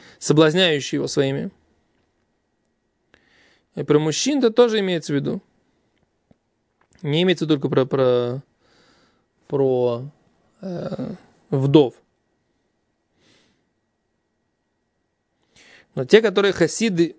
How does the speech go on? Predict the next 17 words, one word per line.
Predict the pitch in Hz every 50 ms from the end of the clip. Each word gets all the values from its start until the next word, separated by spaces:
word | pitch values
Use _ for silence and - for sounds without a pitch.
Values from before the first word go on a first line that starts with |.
| _
хасиды | - - 160 147 - - 220 214 185 180 165 156
в | 143
реальности, | 143 151 165 185 196 185 160 135 - - -
да, | - 147 151 175 214 - _ _ _ _ _ _ _ _ _ _ _ _ _ _ _ _ _ _
и | 175
те, | - 165
кто | 147 - 151 143
молятся | 139 147 165 196 220 214 190 156 - - 143 151 - _ _ _ _ _ _ _ _ _
реально | - 139 139 139 143 165 185 196 180 165 151 147
Всевышнему, | - - - - 175 185 247 214 - 190 165 151 143 165 - _ _ _ _ _ _ _ _ _ _ _ _ _ _ _ _ _ _ _ _ _ _ _ _ _ _ _ _
э, | - 139 135 131 131 131 131 131 131 127 127 127 127 127
н-, | 131 131 143 151 160 - _ _
это, | - 151 135 - 151 147 147 151 - _ _
и | - 156 143
они | 139 139 147 156 151
не, | 151 151 156 175 185 196 190 180 170
э, | 160 - - 170 143 135 131 135 135 - -